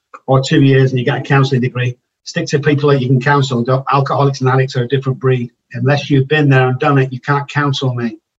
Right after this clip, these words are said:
You know, you have to have been there. My counsellor is a seventy-five-year-old woman, an ex-drug addict and street girl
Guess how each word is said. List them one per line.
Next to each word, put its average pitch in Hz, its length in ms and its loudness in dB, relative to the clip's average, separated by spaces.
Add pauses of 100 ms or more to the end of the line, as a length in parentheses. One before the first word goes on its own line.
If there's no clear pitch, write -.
(340)
You 127 120 -4
know, 127 120 -2
you 127 160 -2
have 135 220 -2
to 139 100 2
have 131 100 0
been 131 160 2
there. 123 140 0
My 156 200 2
counsellor 160 680 0 (300)
is 123 140 -2
a 127 40 -4
seventy-five-year-old 147 1300 0
woman, 135 320 2 (800)
an 135 120 2
ex-drug 160 520 0
addict 127 340 0
and 123 120 0
street 139 400 0
girl 110 360 -4